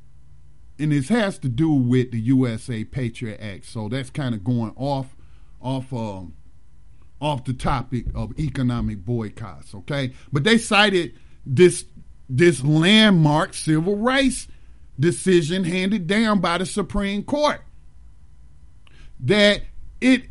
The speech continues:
occupied, that economic boycott activity is, uh, uh, occupies the highest rung of protected political speech.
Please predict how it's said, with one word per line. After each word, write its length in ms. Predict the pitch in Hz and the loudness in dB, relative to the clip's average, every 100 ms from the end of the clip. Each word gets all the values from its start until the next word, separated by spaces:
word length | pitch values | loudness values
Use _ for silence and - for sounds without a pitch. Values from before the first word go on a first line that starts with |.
| - | 4
occupied, 840 | 269 269 240 226 220 208 196 151 | 4 6 2 0 2 0 0 -2
that 260 | 165 - 233 | -4 -2 0
economic 840 | 285 - 247 226 214 208 208 139 | 0 2 2 2 2 2 0 -2
boycott 840 | 110 151 196 202 196 202 190 190 | -2 2 2 2 -2 -2 -2 -2
activity 840 | 170 185 - - 180 151 147 156 139 | -2 -4 -4 -4 -2 -2 -4 -4 -4
is, 300 | 147 143 135 143 - | -2 -2 -4 -8 -12
uh, 100 | 147 139 - | -12 -10 -6
uh, 160 | 139 131 | -6 0
occupies 720 | 196 202 180 135 170 151 143 | 0 2 -2 -6 -4 -2 -4
the 100 | 120 | -6
highest 760 | 117 127 254 294 302 294 294 - | -8 -4 0 2 0 -2 -6 -6
rung 880 | 160 165 233 320 339 339 269 135 101 - - - - - - - - - - - | -6 -6 -2 4 10 10 10 4 -4 -12 -20 -20 -20 -20 -20 -20 -20 -20 -20 -4
of 220 | 185 175 180 | 2 2 2
protected 880 | 165 - - 262 240 - 156 143 - - - - | -2 0 6 8 6 2 -6 -6 -10 -18 -20 -8
political 680 | 131 110 151 175 - 170 | -4 0 0 -2 -4 -4
speech. 680 | 147 - - 135 - - - | -4 -10 -8 -8 -8 -14 -14